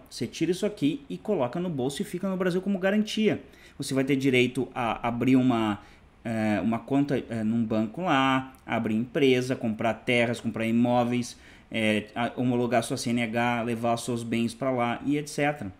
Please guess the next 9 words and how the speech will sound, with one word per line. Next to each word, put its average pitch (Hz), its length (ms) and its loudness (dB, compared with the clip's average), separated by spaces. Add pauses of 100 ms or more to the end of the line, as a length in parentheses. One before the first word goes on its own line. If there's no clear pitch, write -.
(300)
Levar 113 220 -4
seus, 113 480 -6
ah, 110 320 -6 (420)
é, 95 580 -10 (240)
carro, 117 540 2
imóveis, 113 1080 0
ah, 113 280 -6
móveis, 117 500 4
né, 110 420 -2